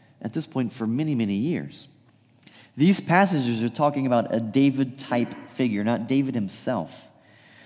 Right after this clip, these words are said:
whose kingdom would be established forever. And so this is pointing us to Christ being this fulfillment. And so not only was Jesus the son of David, Matthew also mentions he's a son of Abraham. So why Abraham?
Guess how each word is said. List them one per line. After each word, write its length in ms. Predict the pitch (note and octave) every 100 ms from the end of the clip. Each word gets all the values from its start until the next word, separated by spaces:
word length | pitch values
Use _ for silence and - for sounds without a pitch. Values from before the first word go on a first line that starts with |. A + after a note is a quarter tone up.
| _
whose 220 | - C#3+ C#3+
kingdom 420 | - F3 F#3 E3
would 140 | D3+
be 100 | A2+
established 500 | G#2+ - F#2+ F#2 G2
forever. 540 | - G2+ G2+ G2 D2 C#2+ - _ _ _ _ _ _ _ _
And 80 | F#2
so 140 | G2+ A2
this 180 | C3+
is 180 | A3 - - -
pointing 400 | D#3 D#3+ D#3+ -
us 420 | G#2+ G#2 - - - _ _
to 100 | -
Christ 520 | A#2+ - B2 A#2 A#2
being 240 | A2+ C3+ C#3+
this 160 | C#3
fulfillment. 640 | - C3 - G#2+ F#2+ F2+ - - - - - -
And 100 | C#3
so 120 | C3+
not 180 | D3 E3+
only 200 | F#3+ B3
was 180 | A#3 G#3+
Jesus 460 | D#3 E3 D#3 D#3 C#3+
the 120 | C3+
son 400 | - - D#3 D3+
of 240 | B2+ A#2
David, 720 | C#3 G#3+ F#3+ C3+ E3+ G3+ -
Matthew 300 | C3+ D3+ D3+
also 280 | C#3+ F#3 F#3+
mentions 380 | D#3 D3 D#3 D3
he's 160 | D3+ D3+
a 80 |
son 300 | D3+ - A#2
of 100 | B2+
Abraham. 560 | C3+ F#3+ D3+ G2 F2 E2 - - - - -
So 120 | - C#3
why 400 | C3 D3 E3 -
Abraham? 640 | F3+ A3+ F3+ B2+ F#2 F2